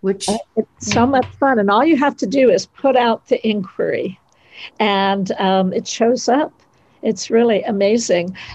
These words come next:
Speaker 2: Uh, so it's defined as the recollection of what the soul knew from a p-, and, uh, in, as it's defined, a supposed past lifetime. And, but now that's the, that's the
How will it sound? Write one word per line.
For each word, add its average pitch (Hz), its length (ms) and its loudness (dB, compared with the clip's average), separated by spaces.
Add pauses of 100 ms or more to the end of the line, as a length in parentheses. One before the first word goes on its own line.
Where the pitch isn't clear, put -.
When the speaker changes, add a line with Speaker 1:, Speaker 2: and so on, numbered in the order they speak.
(120)
Speaker 2:
Uh, 202 280 2
so 220 440 0 (320)
it's 233 240 2
defined 240 920 0
as 190 680 2
the 202 180 0
recollection 233 840 0
of 180 340 0
what 202 420 2 (220)
the 214 100 0
soul 214 440 0
knew 196 360 4
from 180 400 -2
a 190 100 -4
p-, - 160 -14 (360)
and, 185 300 -2
uh, 190 200 -2
in, 202 260 0
as 196 220 0
it's 190 200 -2
defined, 190 560 -2
a 180 100 2
supposed 185 960 -2 (240)
past 180 400 -4
lifetime. 185 800 -4 (420)
And, 196 320 0 (100)
but 190 320 0
now 214 600 0
that's 233 360 -4
the, 220 160 -4 (380)
that's 233 320 0
the 196 180 0